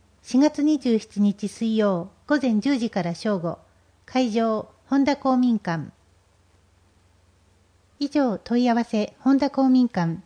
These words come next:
電話、零四二三二一の零零八五。光公民館、事業数四件。幼い子のいる親のための教室、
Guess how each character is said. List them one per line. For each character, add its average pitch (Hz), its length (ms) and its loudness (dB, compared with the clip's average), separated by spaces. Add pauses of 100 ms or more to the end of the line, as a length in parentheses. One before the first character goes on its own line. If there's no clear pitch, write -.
(140)
電 208 200 2
話、 185 260 -2
零 269 180 2
四 269 260 2
二 190 220 0
三 277 320 2
二 277 180 4
一 208 200 -2
の 180 260 0
零 254 180 2
零 269 160 0
八 202 240 -6
五。 180 320 -2 (3000)
光 285 300 -2
公 285 220 2
民 269 220 2
館、 175 320 -6 (460)
事 247 140 -4
業 302 200 2
数 226 260 -4
四 240 240 2
件。 175 360 -4 (3250)
幼 302 380 0
い 302 80 0
子 240 140 0
の 214 120 6
い 185 100 2
る 180 220 0 (100)
親 240 180 4
の 269 140 2
た 277 120 0
め 269 100 4
の 226 140 4
教 180 220 -2
室、 165 360 -6